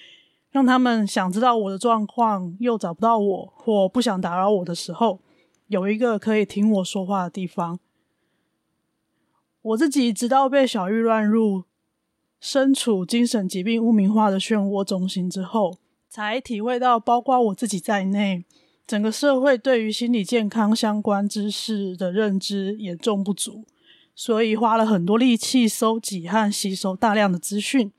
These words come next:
希望能够把相关的知识用白话传递出去。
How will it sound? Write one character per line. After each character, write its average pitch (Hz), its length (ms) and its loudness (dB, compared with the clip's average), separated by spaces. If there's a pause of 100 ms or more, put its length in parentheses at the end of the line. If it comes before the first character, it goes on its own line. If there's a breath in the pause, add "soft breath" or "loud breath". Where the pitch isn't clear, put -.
(420)
希 - 180 -2
望 254 320 4
能 202 260 -2
够 226 300 2
把 170 260 -2
相 214 180 -2
关 226 200 2
的 208 60 0
知 214 200 -4
识 214 460 -2 (460)
用 220 380 -2
白 185 220 -2
话 202 340 0
传 175 220 -8
递 196 100 -4
出 190 220 -6
去。 190 360 -8